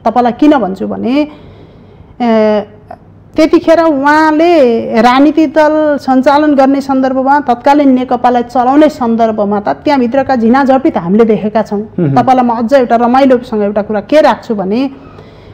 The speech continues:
Speaker 1: ए, झन्डै डेढ वर्ष, दुई वर्ष हुन लाग्यो। मागको केन्द्रीय समितिको बैठक थियो हाम्रो,
Speaker 2: हुँ,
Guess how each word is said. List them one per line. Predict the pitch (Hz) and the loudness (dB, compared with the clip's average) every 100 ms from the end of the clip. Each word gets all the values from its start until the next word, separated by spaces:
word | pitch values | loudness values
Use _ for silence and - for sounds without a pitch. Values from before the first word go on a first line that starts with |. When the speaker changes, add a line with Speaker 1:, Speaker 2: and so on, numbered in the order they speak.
| - | -6
Speaker 1:
ए, | 220 208 214 208 208 214 208 | 0 4 4 4 2 0 -2
झन्डै | 208 214 277 320 | 2 4 4 4
डेढ | 220 240 233 | 2 2 2
वर्ष, | 233 233 | 0 -2
दुई | 233 254 247 | -2 2 2
वर्ष | 247 240 | 2 0
हुन | 220 208 | 0 2
लाग्यो। | 208 202 208 208 - - - - - - - - - - - - - - - - - - | 4 2 0 -4 -8 -20 -20 -20 -20 -20 -20 -20 -20 -20 -20 -20 -20 -20 -20 -20 -8 0
मागको | 233 294 294 311 | 2 2 0 -2
केन्द्रीय | 302 254 254 | 0 0 0
समितिको | 247 233 254 | -2 -2 -2
बैठक | 214 214 202 202 202 | 0 -2 -2 -8 -8
थियो | 208 | -8
हाम्रो, | 170 | -8
Speaker 2:
हुँ, | 185 | -12